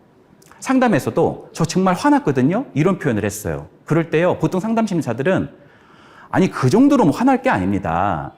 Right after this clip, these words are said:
이렇게 표현하지 않아요. "충분히 화날 수 있어요."라고 표현을 합니다.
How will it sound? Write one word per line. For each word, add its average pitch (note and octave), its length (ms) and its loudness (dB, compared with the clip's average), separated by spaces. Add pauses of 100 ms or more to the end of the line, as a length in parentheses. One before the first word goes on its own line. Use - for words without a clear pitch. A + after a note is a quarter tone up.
이렇게 - 280 0
표현하지 D#3 380 0
않아요. D#2 400 -6 (420)
"충분히 A#3 720 0 (160)
화날 C4+ 400 0
수 A#3+ 200 -6
있어요."라고 F#2+ 1000 -6
표현을 D3+ 300 -6
합니다. E2+ 420 -10